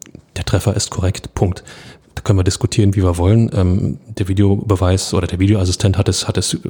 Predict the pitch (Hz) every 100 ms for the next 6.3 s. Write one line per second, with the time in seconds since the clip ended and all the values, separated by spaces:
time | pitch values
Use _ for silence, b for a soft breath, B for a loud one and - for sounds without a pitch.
0 | - - - - - _ - - 98 113
1 | 107 95 110 110 104 107 - B B B
2 | B - - 98 90 - 104 101 - -
3 | - - 95 - 95 98 - 101 98 -
4 | - _ _ - 139 127 107 101 104 107
5 | 110 101 113 104 95 95 - - - 110
6 | 90 - 113